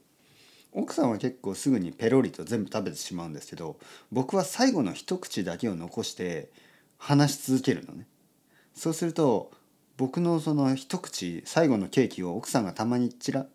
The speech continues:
チラッと見るんですよね。で、僕は、「あー、食べたいのかな」とか思いながらね。<laughs>「でも自分の食べたでしょ」みたいな。「俺のだよ、これ」みたいな感じで、こう、意地悪をするんですよね。で、奥さんがもう、「早く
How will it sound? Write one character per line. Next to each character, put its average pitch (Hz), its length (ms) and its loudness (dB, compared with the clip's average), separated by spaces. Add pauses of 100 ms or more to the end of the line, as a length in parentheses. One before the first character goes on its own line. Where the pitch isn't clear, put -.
(100)
チ 139 120 -2
ラ 135 100 2
ッ 135 40 -6
と 92 120 -10
見 101 160 0
る 107 100 0
ん 85 60 -4
で 76 60 -8
す - 120 -14
よ 69 60 -16
ね。 71 180 -16 (560)
で、 123 80 -2
僕 120 200 -2
は、 117 320 2
「あ 104 200 -6
ー、 101 80 -10
食 101 100 -4
べ 120 80 -2
た 175 140 0
い 170 40 2
の 127 140 0
か 104 80 -4
な」 110 420 0
と - 100 -10
か 87 100 -8
思 98 180 -2
い 107 40 0
な 104 120 -2
が 85 80 -6
ら 73 80 -10
ね。 80 180 -12 (320)
<laughs> - 320 2 (320)
「で 165 80 8
も 147 80 10
自 123 160 6
分 196 160 6
の 143 100 6
食 131 160 4
べ 123 100 6
た 76 100 -6
で 71 100 -6
し - 100 -12
ょ」 87 220 -6
み - 60 -14
た - 100 -18
い - 20 -16
な。 - 60 -18 (600)
「俺 123 240 6
の 165 120 6
だ 107 100 4
よ、 78 120 -6
こ 80 140 -10
れ」 82 280 -6
み 71 60 -14
た 78 100 -14
い 78 40 -12
な 76 100 -14
感 76 180 -12
じ - 100 -18
で、 73 120 -14
こ - 180 -20
う、 - 40 -6
意 107 60 -2
地 113 140 0
悪 90 220 -4
を 78 60 -10
す - 140 -10
る 90 120 -8
ん 80 60 -12
で 71 80 -14
す - 40 -20
よ 80 100 -16
ね。 92 140 -12 (400)
で、 113 80 -2
奥 110 120 -2
さ 101 100 -4
ん 90 60 -6
が 87 60 -6
も 82 100 -8
う、 - 40 -8
「早 98 340 -6
く - 100 -18